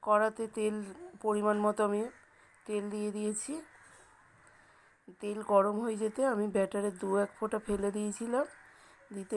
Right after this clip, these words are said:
ভেসে উঠেছে দেখলাম, তার মানে পারফেক্ট আমার ব্যাটার রেডি হয়ে গেছে। এবার আমি এক এক করে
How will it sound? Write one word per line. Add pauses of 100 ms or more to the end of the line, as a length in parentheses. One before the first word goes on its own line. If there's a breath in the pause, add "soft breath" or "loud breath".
ভেসে
উঠেছে (140)
দেখলাম, (600 loud breath)
তার
মানে (120)
পারফেক্ট (100)
আমার
ব্যাটার
রেডি
হয়ে
গেছে। (1200 soft breath)
এবার
আমি (140)
এক
এক (100)
করে